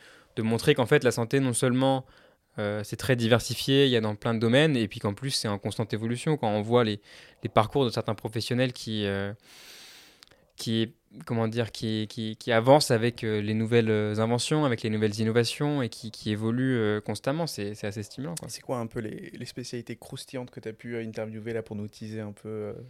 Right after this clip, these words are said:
Speaker 2: ton projet ?
Speaker 1: Bah, est-ce qu'il y a une spécialité plus croustillante que d'autres ? Euh, je sais pas. En tout cas, on a
Speaker 2: Non, mais
Speaker 1: commencé
Speaker 2: dont on entend moins parler.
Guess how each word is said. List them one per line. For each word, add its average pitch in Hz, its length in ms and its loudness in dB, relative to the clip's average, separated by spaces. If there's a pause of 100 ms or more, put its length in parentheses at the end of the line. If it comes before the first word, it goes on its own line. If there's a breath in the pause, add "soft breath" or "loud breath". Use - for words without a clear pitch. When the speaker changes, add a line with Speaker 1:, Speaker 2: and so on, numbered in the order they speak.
(140)
Speaker 2:
ton 107 60 -14 (100)
projet ? 104 260 -8 (220)
Speaker 1:
Bah, - 120 -10
est-ce 127 120 -8
qu'il - 100 0
y 117 40 4
a - 20 2
une 110 60 0
spécialité 110 480 0
plus - 160 -10
croustillante - 500 0
que - 100 0
d'autres ? 131 380 2
Euh, 104 320 4
je 110 80 2
sais 156 160 4
pas. 185 220 10
En 110 80 6
tout - 120 -10
cas, 135 140 8
on 135 60 6
a - 20 4
Speaker 2:
Non, 113 40 4
mais 110 80 6
Speaker 1:
commencé 131 580 4
Speaker 2:
dont 127 80 0
on 123 80 -6
entend 123 180 -6
moins 127 160 -4
parler. 139 360 2